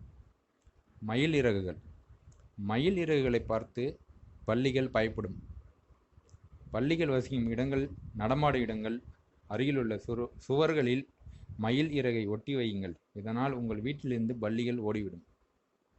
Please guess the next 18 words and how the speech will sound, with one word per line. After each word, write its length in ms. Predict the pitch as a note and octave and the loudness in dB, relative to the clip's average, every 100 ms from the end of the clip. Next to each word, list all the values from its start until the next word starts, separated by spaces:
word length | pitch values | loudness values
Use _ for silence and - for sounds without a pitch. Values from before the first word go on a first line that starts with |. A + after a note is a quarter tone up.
| - - - | -20 -18 -10
மிளகுத்தூள். 640 | F#2 A2+ C#3 D3+ C#3 A2 E2+ _ _ _ _ _ - - - - - | -2 4 4 4 0 -6 -8 _ _ _ _ _ -20 -20 -20 -16 -6
பூச்சிக்கொல்லி 560 | F3+ F3+ F#3 D3+ D3 | -6 -6 -4 -2 -2
ஸ்ப்ரே 400 | D3 - C3 C#3 | -4 -4 2 2
மற்றும் 360 | C#3+ A#2 B2+ A2 | 2 0 2 2
மிளகுத்தூளை 640 | A2+ C#3+ D#3 - A#2+ A2+ C3 - - - - _ _ - | 2 2 -2 0 0 0 -2 -6 -20 -20 -20 _ _ -4
தண்ணீருடன் 640 | A#2+ C3 D#3+ D3+ C3 C#3+ | 0 2 2 2 2 0
கலந்து 340 | C#3 A#2+ C3+ B2 | 0 0 2 0
கொண்டு 220 | A2+ C3 | 0 0
ஒரு 180 | B2 - | -2 -4
பூச்சிக்கொல்லி 480 | C#3 C#3+ C3 B2 C3 | -10 -8 -6 -2 -2
ஸ்ப்ரே 420 | - - B2+ C3+ | -4 -2 0 0
தயாரிங்கள். 540 | B2 A2+ G#2+ G2 F#2+ F#2 _ _ _ _ _ _ - - _ _ - | 4 6 6 4 -2 -8 _ _ _ _ _ _ -20 -20 _ _ -8
சமையலறையில் 600 | C3 D3+ E3+ D#3 C3 B2+ | -2 0 2 2 2 2
உள்ள 360 | A#2+ A2+ A#2 C3 | 0 0 0 -2
அலமாரிகள், 580 | A2 B2 C#3 B2 A2 A#2+ A#2 | -4 -2 -2 -2 -4 -6 -6
டியூப்லைட் 440 | C3+ C#3 C3 A2+ | -6 -4 -4 -4
இடுக்குகள், 520 | A2 A#2 A#2+ G#2+ A2+ - - | -4 -4 -2 0 0 -4 -10
அடுப்புகளுக்கு 720 | A2 C3 D3 C3 A#2+ G#2+ A2 | -6 -6 -4 -4 -2 -4 -4